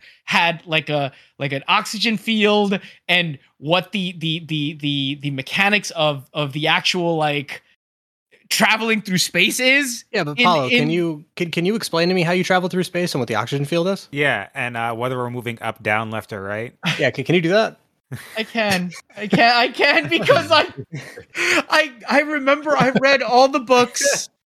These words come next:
Speaker 2: We'll get
Speaker 1: This
Speaker 2: you
Speaker 1: is, this
Speaker 2: started.
Speaker 1: is, this is teenage, this is Teenage Apollo reading all the books as they came out,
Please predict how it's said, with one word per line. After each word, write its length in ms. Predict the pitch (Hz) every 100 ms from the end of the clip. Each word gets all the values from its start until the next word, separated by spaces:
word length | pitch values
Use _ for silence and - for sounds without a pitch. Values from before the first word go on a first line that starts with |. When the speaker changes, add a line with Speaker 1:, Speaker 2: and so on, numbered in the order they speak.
| -
Speaker 2:
We'll 80 | -
get 200 | - 123
Speaker 1:
This 100 | 226
Speaker 2:
you 20 |
Speaker 1:
is, 40 |
this 60 | 240
Speaker 2:
started. 300 | 180 107 120
Speaker 1:
is, 220 | 117 - -
this 180 | 196 247
is 140 | 226
teenage, 440 | - 262 262 233
this 160 | 185 202
is 80 | 208
Teenage 320 | - 247 240
Apollo 380 | 202 226 214 196
reading 460 | 170 175 185 185
all 260 | 180 185 202
the 80 | 202
books 480 | 196 214 208 - -
as 180 | 196
they 140 | 170 190
came 260 | 208 196
out, 380 | 170 160 160 -